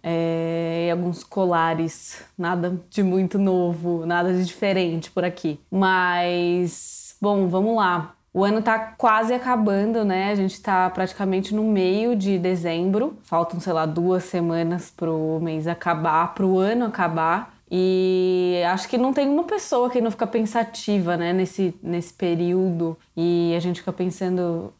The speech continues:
em todas as coisas que a gente passou nesse ano, tudo que aconteceu na nossa vida pessoal, com o mundo, com as pessoas. E acho que a gente fica mais reflexiva. Eu, pelo menos, fico bem reflexiva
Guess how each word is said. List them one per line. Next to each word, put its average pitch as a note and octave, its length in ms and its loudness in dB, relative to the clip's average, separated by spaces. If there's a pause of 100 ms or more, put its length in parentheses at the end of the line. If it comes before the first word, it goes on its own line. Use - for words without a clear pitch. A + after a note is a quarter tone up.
(100)
em F3+ 120 -2
todas F3+ 240 -2
as F3+ 100 -2
coisas F3 400 -2
que - 100 -8
a F#3 60 0
gente F3 240 -4
passou F#3 540 -2
nesse F3+ 380 -2
ano, F3 500 0
tudo E3+ 200 -4
que F3+ 120 -6
aconteceu F3+ 840 -2
na E3+ 100 -2
nossa E3+ 220 -6
vida E3+ 140 -2
pessoal, E3+ 580 -2
com F#3 160 -8
o F#3 40 -2
mundo, F#3+ 580 2
com F3 100 -6
as E3 100 -6
pessoas. E3+ 840 -4
E F3 720 2
acho F3 140 -4
que G3 40 0
a F#3+ 80 2
gente F#3 140 -2
fica F#3 220 -6
mais F3 420 -2
reflexiva. F3+ 800 -4
Eu, G#3 160 0
pelo A3+ 240 0
menos, G#3+ 300 0
fico A3 360 -4
bem F#3+ 360 0
reflexiva G#3+ 800 -4